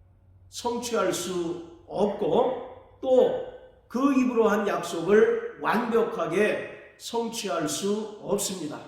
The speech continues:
그러나 우리 하나님 아버지께서는 인생들과 다르셔서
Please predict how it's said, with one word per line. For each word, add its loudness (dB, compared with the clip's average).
그러나 2
우리 -2
하나님 2
아버지께서는 0
인생들과 2
다르셔서 0